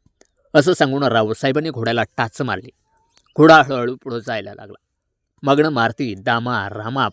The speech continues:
पाय उचलीत चालायला लागलाय. तासा दीड तासात ते हडसरच्या कुटुंबवाडीत पोहोचले. दामा रामाच्या खोपटातून वाघानं रात्री कधीतरी गाय नेली होती. ते खोपटं रावसाहेबांनी पाहिलं. गायीला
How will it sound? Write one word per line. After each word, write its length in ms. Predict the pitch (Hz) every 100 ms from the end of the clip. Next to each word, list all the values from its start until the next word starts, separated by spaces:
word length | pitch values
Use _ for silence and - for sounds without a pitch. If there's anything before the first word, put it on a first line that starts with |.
| -
पाय 120 | 123
उचलीत 440 | 120 110 143 165
चालायला 440 | 175 135 107 104 101
लागलाय. 400 | 104 104 - _ _ _ _ _ _ _ _ _ _ _
तासा 240 | - 226 175
दीड 200 | 175 170
तासात 260 | 139 117 143
ते 80 | 156
हडसरच्या 580 | 131 127 - 143 160 127
कुटुंबवाडीत 600 | 95 120 113 123 113 113 -
पोहोचले. 400 | 110 107 - 95 - _ _ _ -
दामा 280 | 139 143 160
रामाच्या 340 | 127 120 - 135
खोपटातून 640 | 113 - 156 147 101 98 _ _ _ -
वाघानं 420 | 135 135 135 156
रात्री 460 | 135 107 127 107 95 -
कधीतरी 360 | 131 143 165
गाय 240 | 147 113 110
नेली 180 | 104
होती. 240 | 101 101 - _ _ _ _ _ _
ते 80 | 185
खोपटं 280 | - 143 165
रावसाहेबांनी 560 | 160 117 110 131 135 156 -
पाहिलं. 340 | 127 113 95 - _ _ _ _ - 127
गायीला 300 | 135 131